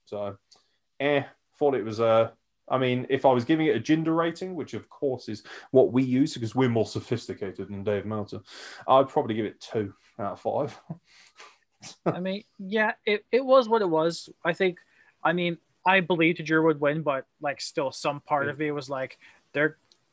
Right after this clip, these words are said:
Speaker 2: they're gonna do it, aren't they?" But, you know, they didn't. And it, it was what it was.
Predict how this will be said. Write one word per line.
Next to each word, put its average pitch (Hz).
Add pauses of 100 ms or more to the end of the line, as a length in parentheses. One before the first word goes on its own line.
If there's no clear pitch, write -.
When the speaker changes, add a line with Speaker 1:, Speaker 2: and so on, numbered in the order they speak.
(120)
Speaker 2:
they're 160
gonna 190
do 160
it, 110
aren't 165
they?" 98 (560)
But, 139
you 151
know, 135 (140)
they 180
didn't. 156 (540)
And 143 (120)
it, 160 (160)
it 202
was 208
what 175
it 175
was. 151